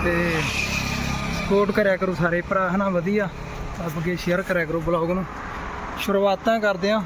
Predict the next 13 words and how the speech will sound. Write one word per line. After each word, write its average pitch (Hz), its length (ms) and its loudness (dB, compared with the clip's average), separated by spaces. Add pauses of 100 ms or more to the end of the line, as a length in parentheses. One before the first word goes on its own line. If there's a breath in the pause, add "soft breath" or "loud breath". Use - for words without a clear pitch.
(120)
ਸੁਨਾਮ 185 340 2
ਸ਼ਹਿਰ 220 260 2
ਤੋਂ, 196 140 0 (1900)
ਮਾਨਸਾ 190 400 4
ਵਾਲੀ 196 160 4
ਬੱਸ 196 260 2 (100)
ਫੜਾਂਗੇ 185 360 4 (600)
ਤੇ 170 360 2 (140)
ਅੱਗੇ 185 380 2 (100)
ਭਰਾ 202 320 2
ਖੜੇ 180 240 4
ਆ 196 40 0 (120)
ਵਿੰਦਰੀ 190 240 2